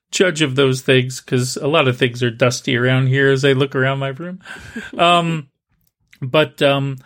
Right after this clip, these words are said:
Speaker 1: I haven't, I haven't found that to be the case. I would imagine you could, like, vacuum it.
Speaker 2: Yeah.
Speaker 1: Um,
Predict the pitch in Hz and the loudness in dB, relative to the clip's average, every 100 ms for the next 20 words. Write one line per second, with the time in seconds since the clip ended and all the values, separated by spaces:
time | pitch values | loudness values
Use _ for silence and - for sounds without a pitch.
0 | - _ 180 190 269 262 220 - 160 165 | -20 _ 0 2 2 -2 -8 -6 -4 0
1 | 190 220 214 214 202 180 175 - - 170 | 0 0 -2 0 0 2 0 -4 -6 -4
2 | 143 - 180 190 - 156 156 143 143 165 | -4 0 2 2 0 2 2 2 2 2
3 | 165 151 139 131 139 117 120 123 _ _ | 0 -2 -4 -2 -2 0 0 0 _ _
4 | _ _ _ _ _ _ _ _ _ - | _ _ _ _ _ _ _ _ _ -10
5 | 113 117 127 151 151 180 208 _ _ _ | -2 0 0 -2 -2 -2 -4 _ _ _
6 | _ _ _ _ _ - 208 196 185 202 | _ _ _ _ _ -6 -2 -2 -4 0
7 | 139 135 131 127 123 123 | 2 4 4 4 0 -4